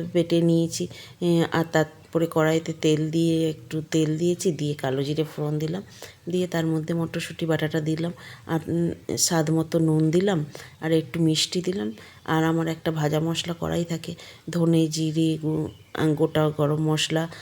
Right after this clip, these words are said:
আর তার সঙ্গে তেজপাতা, শুকনো লঙ্কা, এগুলোকে কাঠখোলায় ভেজে আমি শুকনো করে, এই কাঠখোলায় ভেজে গুঁড়ো করে রাখি। অ-, অনেকটা বেশি করেই করে রাখি। বিভিন্ন রকম, এ, নিরামিষি তরকারি হলে পরে ওই মশলাটা দিই,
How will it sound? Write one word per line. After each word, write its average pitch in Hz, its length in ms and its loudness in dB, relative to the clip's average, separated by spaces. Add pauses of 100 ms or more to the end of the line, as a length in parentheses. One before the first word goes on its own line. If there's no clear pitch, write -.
(180)
আর 160 120 -8
তার 147 120 2
সঙ্গে 156 300 2
তেজপাতা, 160 580 -2
শুকনো 151 380 0
লঙ্কা, 151 380 0
এগুলোকে 156 480 -4
কাঠখোলায় 156 520 0
ভেজে 151 360 -2 (380)
আমি 156 480 4
শুকনো 165 360 2
করে, 165 300 2 (280)
এই 156 240 4
কাঠখোলায় 165 560 2
ভেজে 160 340 -2 (320)
গুঁড়ো 175 160 6
করে 160 240 2
রাখি। 151 300 -2 (340)
অ-, 170 40 -2
অনেকটা 175 540 4
বেশি 165 300 0
করেই 190 240 0
করে 180 240 0
রাখি। 170 320 -2 (140)
বিভিন্ন 180 440 0
রকম, 170 280 -4 (360)
এ, 165 340 2 (220)
নিরামিষি 170 520 2
তরকারি 160 420 0
হলে 160 220 0
পরে 165 220 -4
ওই 170 120 2
মশলাটা 151 480 0
দিই, 156 220 -2